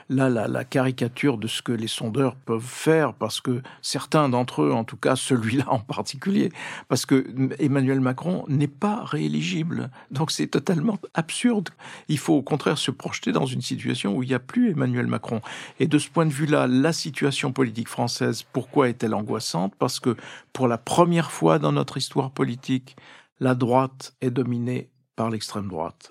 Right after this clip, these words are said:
Et pour la première fois depuis fort longtemps, la gauche est dominée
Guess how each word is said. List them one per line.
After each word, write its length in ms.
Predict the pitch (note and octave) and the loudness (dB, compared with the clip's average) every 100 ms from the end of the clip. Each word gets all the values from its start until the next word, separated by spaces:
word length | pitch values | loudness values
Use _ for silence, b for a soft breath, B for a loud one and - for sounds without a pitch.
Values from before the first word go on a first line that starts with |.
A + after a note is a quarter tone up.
| _ | _
Et 60 | B2 | -10
pour 200 | - A#2+ | -2 -2
la 80 | G2+ | -2
première 460 | - C#3+ C#3+ C3 | 0 0 2 -2
fois 240 | - C#3 A#2 | -2 0 0
depuis 260 | A2+ - | -4 -10
fort 380 | - - D3+ C#3 | -10 2 4 4
longtemps, 500 | D3+ C3+ - C#3 D3+ B B B B B B | 2 0 -2 -4 -4 B B B B B B
la 140 | B2 B2 | 0 2
gauche 520 | A2+ C3+ C3 - - - | 4 4 4 -2 -6 -4
est 80 | |
dominée 580 | C3 C3+ A#2+ C#3 B2+ C3 | 0 0 -2 -4 -4 -6